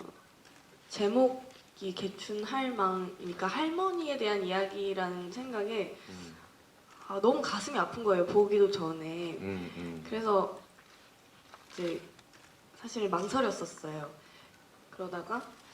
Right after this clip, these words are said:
Speaker 1: 한 좀 시간이 지나서 다시 그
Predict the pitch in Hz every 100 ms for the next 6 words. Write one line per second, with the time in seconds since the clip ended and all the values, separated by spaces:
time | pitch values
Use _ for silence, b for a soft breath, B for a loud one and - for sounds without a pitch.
0 | B B B - - - - - 190 180
1 | 170 - - - 302 285 226 - - -
2 | - 294 262 233 202 202 202 190 185 185
3 | 196 190 226 208 - 190 180 180 -